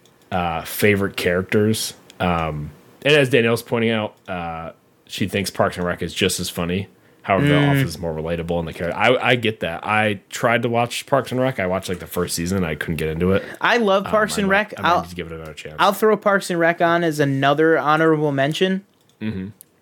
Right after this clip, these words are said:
Speaker 2: But I cannot, I cannot in good conscience say it's just as
Speaker 1: Mm-hmm.
Speaker 2: funny as The Office. Um, I think it's very similar to The Office, uh,
Speaker 1: Mm-hmm.
Speaker 2: but I, I do not think, I, I ca-, I just can't,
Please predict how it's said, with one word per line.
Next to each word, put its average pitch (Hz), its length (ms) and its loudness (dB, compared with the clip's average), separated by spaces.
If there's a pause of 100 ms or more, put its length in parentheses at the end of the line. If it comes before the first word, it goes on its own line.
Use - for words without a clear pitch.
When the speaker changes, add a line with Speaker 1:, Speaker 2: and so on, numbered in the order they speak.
(160)
Speaker 2:
But 147 280 2
I 160 200 2
cannot, 147 540 2 (460)
I 160 140 2
cannot 147 360 2
in 131 100 -2
good 127 180 -4
conscience 123 400 -2
say 127 180 4
it's 113 160 -4
just 120 380 0
as - 100 -4
Speaker 1:
Mm-hmm. - 80 -8
Speaker 2:
funny 120 220 0
as 117 100 -6
The 120 120 -2
Office. 117 500 -4 (560)
Um, 135 560 4
I 147 160 2
think 139 180 2
it's 123 140 -2
very 131 240 2
similar 156 400 2
to 131 60 -4
The 123 120 -4
Office, 117 480 -6 (400)
uh, 139 360 2
Speaker 1:
Mm-hmm. 123 80 -6
Speaker 2:
but 143 120 2
I, 135 440 2
I 139 40 2
do 139 80 0
not 131 320 -2
think, 127 300 -4 (340)
I, 151 220 4
I 156 40 2
ca-, 156 160 2
I 156 80 4
just 139 200 -2
can't, 139 240 0